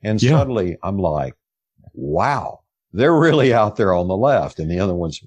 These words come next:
Speaker 1: "Wow, they're really out there on the right." So, so much so that they're in these shouting matches, and you find yourself going through, you know, hiding or defriending.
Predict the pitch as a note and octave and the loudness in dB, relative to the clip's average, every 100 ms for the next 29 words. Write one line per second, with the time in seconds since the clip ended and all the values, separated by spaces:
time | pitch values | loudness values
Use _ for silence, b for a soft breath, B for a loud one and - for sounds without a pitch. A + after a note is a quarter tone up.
0 | _ G#2+ A2+ B2+ D#2 C3+ F3+ C#3+ G#2+ G2 | _ -2 0 0 0 0 2 2 4 4
1 | G2+ G#2+ F#2+ E2+ A2 B2 - - - G#3 | 2 0 -2 -2 0 -2 -4 -10 -4 -2
2 | A#3+ E3 - B2 A2 G#2+ A#2 A2 F#2+ - | 0 -4 -2 -2 -2 -2 0 0 -2 -2
3 | A#2+ D3+ C#3 F#2 E2+ F2 G2+ F2 F2 E2 | -4 -2 -2 -4 -4 -6 -8 -6 -8 -10
4 | b b b b B2+ B2+ C#3 C#3 A#2 - | b b b b -2 0 0 0 -2 -2
5 | A#2 - A2 G2+ G#2 F#2 F2+ - D#2+ C#2+ | -2 0 -2 0 0 0 0 -4 -6 -4
6 | F2 E2 E2 E2+ D2 C2 C2+ - G2+ E2 | -4 -2 -2 -4 -6 -10 -10 -8 -6 -6
7 | B1+ | -10